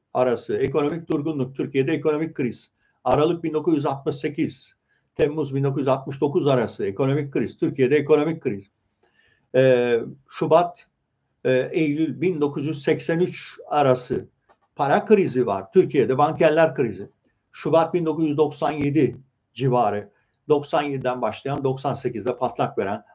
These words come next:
Asya mali krizi. Ve Haziran iki bin on, Ocak iki bin on bir arası bu kavuşum etkili. Gene Avrupa krizi ve kamu borcu sorunu. Dolayısıyla ilk küresel buhran dahil,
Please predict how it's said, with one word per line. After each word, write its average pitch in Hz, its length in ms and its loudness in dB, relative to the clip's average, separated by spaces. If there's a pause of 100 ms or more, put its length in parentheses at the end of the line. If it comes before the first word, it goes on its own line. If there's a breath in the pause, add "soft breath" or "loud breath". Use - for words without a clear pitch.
(120 soft breath)
Asya 135 600 -6
mali 170 420 4
krizi. - 360 -4 (680)
Ve 147 80 4
Haziran 165 420 2
iki 143 220 -4
bin 147 60 2
on, 131 240 0 (360)
Ocak 139 320 0
iki 135 120 -16
bin 151 80 -4
on 185 240 0
bir 226 80 0
arası 139 400 -2
bu 120 120 -4
kavuşum 101 540 -4
etkili. 123 540 -6
Gene 135 320 -2 (260 soft breath)
Avrupa 185 520 4
krizi 127 420 -2
ve 165 260 6 (240 loud breath)
kamu 156 440 -2
borcu 139 480 -2
sorunu. 107 440 4 (560)
Dolayısıyla 143 420 0
ilk 139 160 -8
küresel 123 440 -2
buhran 123 420 -2
dahil, 104 360 -4